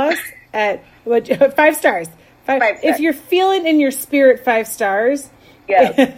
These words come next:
Speaker 1: Just
Speaker 2: Like,
Speaker 1: to gather. Just
Speaker 2: right,
Speaker 1: so
Speaker 2: just, just, just, like, five stars.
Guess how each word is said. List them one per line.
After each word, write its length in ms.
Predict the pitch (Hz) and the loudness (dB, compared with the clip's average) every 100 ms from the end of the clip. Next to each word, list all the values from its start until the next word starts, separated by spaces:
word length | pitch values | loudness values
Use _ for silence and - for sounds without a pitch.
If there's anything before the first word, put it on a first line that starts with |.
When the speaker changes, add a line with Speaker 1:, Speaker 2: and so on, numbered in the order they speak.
| 262 | -2
Speaker 1:
Just 60 | |
Speaker 2:
Like, 260 | 302 247 226 | 2 2 2
Speaker 1:
to 120 | 440 | -2
gather. 560 | 311 269 294 302 170 - | -4 -2 -2 -2 -6 -10
Just 300 | - 285 254 403 | -4 -2 -2 -4
Speaker 2:
right, 80 | |
Speaker 1:
so 160 | 302 320 370 | -2 0 0
Speaker 2:
just, 100 | 254 | 0
just, 360 | 440 381 440 | 0 0 0
just, 200 | 370 381 | -2 -2
like, 180 | 453 311 | -2 -4
five 240 | - 349 349 | 0 2 2
stars. 300 | - 277 | 0 0